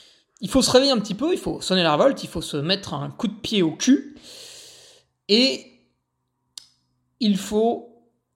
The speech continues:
réfléchir. Qu'est-ce qu'on fait ? Qu'est-ce qu'on modifie ? Quels sont donc mes leviers d'action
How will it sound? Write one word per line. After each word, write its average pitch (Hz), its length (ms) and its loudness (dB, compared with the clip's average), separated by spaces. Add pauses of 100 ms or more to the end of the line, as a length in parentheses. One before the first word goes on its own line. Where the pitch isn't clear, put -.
(140)
réfléchir. 165 1040 -2 (960)
Qu'est-ce - 160 -2
qu'on - 80 -8
fait ? 262 240 6 (960)
Qu'est-ce - 180 -4
qu'on 165 120 -8
modifie ? 180 480 -2 (360)
Quels 180 160 -2
sont 151 200 -4
donc 214 360 -2
mes 135 440 -2
leviers 180 400 2
d'action 302 400 2